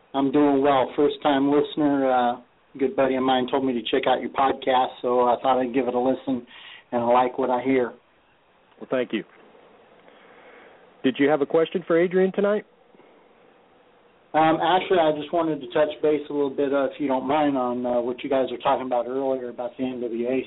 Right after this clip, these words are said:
Speaker 1: situation and whether it holds any regard that it did in the past.
Speaker 2: Okay.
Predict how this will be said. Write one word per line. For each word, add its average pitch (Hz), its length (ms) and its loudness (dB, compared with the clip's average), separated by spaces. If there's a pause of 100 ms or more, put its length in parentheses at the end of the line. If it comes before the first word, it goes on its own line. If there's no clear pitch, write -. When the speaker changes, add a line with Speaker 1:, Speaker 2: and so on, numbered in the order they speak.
Speaker 1:
situation 120 880 -10 (100)
and 120 100 -12
whether 123 280 0
it 120 80 -8
holds 127 340 0
any 120 200 0
regard 120 540 2
that 120 120 -6
it 113 120 -12
did 123 200 0
in 113 100 -4
the 110 80 -10
past. - 400 -2 (960)
Speaker 2:
Okay. 139 240 -2